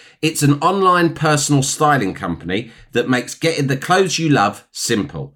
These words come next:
It's a completely different way to shop, and it's all about you. You'll pay a ten pound styling fee for each fix, which is credited towards anything you keep.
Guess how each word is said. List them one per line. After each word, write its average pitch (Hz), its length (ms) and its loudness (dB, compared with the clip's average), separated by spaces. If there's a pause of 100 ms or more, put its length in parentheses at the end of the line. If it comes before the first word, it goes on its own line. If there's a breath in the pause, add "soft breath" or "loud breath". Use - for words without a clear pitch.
It's 120 180 -2
a 131 60 0
completely 127 540 0
different 104 320 -4
way 104 120 -2
to 107 120 -10
shop, 95 400 -4 (120)
and 101 120 -2
it's - 160 -8
all 113 180 -2
about 92 320 -2
you. 85 260 -6 (280)
You'll 135 160 2
pay 131 200 2
a 120 40 0
ten 202 300 -2
pound 139 280 0
styling 120 480 0
fee 113 200 -6
for 107 180 -6
each 101 200 -6
fix, - 560 -4
which - 200 -6
is 120 120 -2
credited 139 520 -2
towards 113 300 -6
anything 104 400 -4
you 104 120 -10
keep. - 380 -2